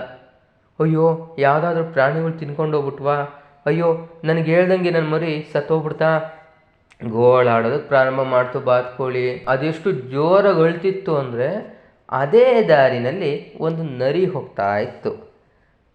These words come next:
ಬಹಳ ಹೊತ್ತು ನಿಂತ್ಕೊಂಡು ನೋಡ್ತು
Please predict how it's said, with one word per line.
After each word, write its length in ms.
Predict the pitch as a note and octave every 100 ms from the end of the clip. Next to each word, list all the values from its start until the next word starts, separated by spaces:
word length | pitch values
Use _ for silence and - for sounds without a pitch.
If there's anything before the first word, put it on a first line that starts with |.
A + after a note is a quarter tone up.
| _ _ _ _ -
ಬಹಳ 360 | C3+ C#3+ F3+ A#3 A#3 A#3
ಹೊತ್ತು 720 | G#3 F#3+ F#3+ - G3 C#3 D#3 -
ನಿಂತ್ಕೊಂಡು 460 | D#3 D#3+ D#3+ F3+ E3+
ನೋಡ್ತು 680 | C3 B2+ B2+ G2+ - -